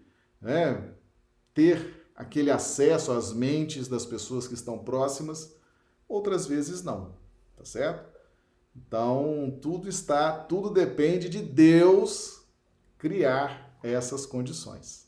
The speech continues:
Nós temos que estar atentos a isso, tá? Nós, muitas vezes, nós criamos circunstâncias quando não deveríamos criar. Se a coisa está fechada, né? Se você quer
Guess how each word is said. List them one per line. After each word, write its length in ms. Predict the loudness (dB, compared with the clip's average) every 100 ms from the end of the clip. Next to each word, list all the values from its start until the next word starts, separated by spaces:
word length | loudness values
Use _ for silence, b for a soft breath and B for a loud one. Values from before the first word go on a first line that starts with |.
| _
Nós 220 | -18 -14 -12
temos 200 | -12 -12
que 80 |
estar 260 | -12 -6 -2
atentos 600 | -2 -4 -6 -6 -6 -6
a 100 | -4
isso, 520 | -2 -4 -8 -16 -20 _ _ _ _ _
tá? 440 | -10 -8 -10 -14 b b b b -6
Nós, 240 | -2 0
muitas 420 | 0 -2 0 0
vezes, 800 | 0 0 0 -2 -8 -12 -16 -18 _ _ _ _ _ _ _ _ -12
nós 280 | -6 -6 -6
criamos 960 | -6 0 2 2 0 -4 -8 -14 -16 -16
circunstâncias 1000 | -10 -10 -10 -12 -10 -8 -6 -8 -10 -12
quando 300 | -8 -4 -2
não 220 | -2 -2
deveríamos 640 | -2 -2 -2 -2 -2 -4 -8
criar. 400 | -10 -14 -14 -20 _ _ _ _ _ _ _ _ _ _ _ _
Se 180 | -10 -2
a 80 | -2
coisa 500 | -2 -2 2 4 4
está 260 | 0 2 2
fechada, 880 | 4 2 4 4 4 2 -2 -12 -18 _ _ _ -10
né? 400 | -4 -4 -6 -12 _ _ _ _
Se 160 | -16 -10
você 380 | -8 -4 -2
quer 800 | -2 2 6 8 6 4 -4 -18